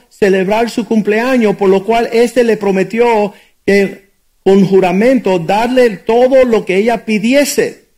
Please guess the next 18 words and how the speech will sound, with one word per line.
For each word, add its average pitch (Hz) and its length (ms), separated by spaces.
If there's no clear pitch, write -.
Él 175 160
estaba 220 460
impresionado, 170 760
la 214 80
muchacha 151 440
estaba 196 300
bailando, 220 720
y 185 160
ella 247 640
es 226 180
una 247 220
hija. 240 540
Y 226 300
esa 254 240
es 233 100
la 220 280
crisis 269 760
moderna, 214 760